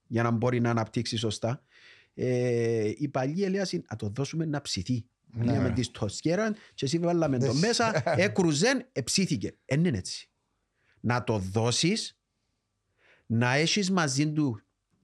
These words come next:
Speaker 1: μια, ε, επικοινωνία με την ομάδα, η οποία να σου επιτρέπει να τον αναπτύξεις και εσύ. Αν δεν είναι δική σου ομάδα, αν δεν είναι δικοί σου προπονητές, που είναι το καλύτερο, το δεύτερο είναι να είναι μια ομάδα η οποία θα μπορεί να τον πιάσεις,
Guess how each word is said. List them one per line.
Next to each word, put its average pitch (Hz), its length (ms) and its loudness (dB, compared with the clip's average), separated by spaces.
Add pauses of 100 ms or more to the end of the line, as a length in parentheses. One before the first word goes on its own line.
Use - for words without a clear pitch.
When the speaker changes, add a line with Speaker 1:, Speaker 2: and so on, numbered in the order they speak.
(200)
Speaker 1:
μια, 131 260 2
ε, 131 800 2
επικοινωνία 123 960 2
με 147 240 4
την 165 220 2
ομάδα, 113 520 0
η 135 100 0
οποία 151 580 2 (180)
να 123 160 0
σου 131 120 -2
επιτρέπει 120 680 0 (240)
να 117 240 0
τον 120 160 0
αναπτύξεις 117 680 -2
και - 160 -4
εσύ. 101 200 -2
Αν 120 160 0
δεν 156 100 4
είναι 220 140 2
δική 135 160 0
σου 113 160 0
ομάδα, 98 420 -2 (560)
αν 104 160 -2
δεν 139 100 4
είναι 208 120 2
δικοί 185 220 0
σου 147 140 2
προπονητές, 113 720 0
που 120 100 -2
είναι 123 180 2
το 160 140 0
καλύτερο, 117 680 0 (460)
το 135 120 2
δεύτερο 185 420 0
είναι 185 460 2
να 131 240 2
είναι 190 460 2
μια 151 360 2
ομάδα 160 280 2
η 185 100 2
οποία 160 300 2
θα 135 160 -2
μπορεί 147 380 2
να 214 160 2
τον 131 200 2
πιάσεις, 113 640 0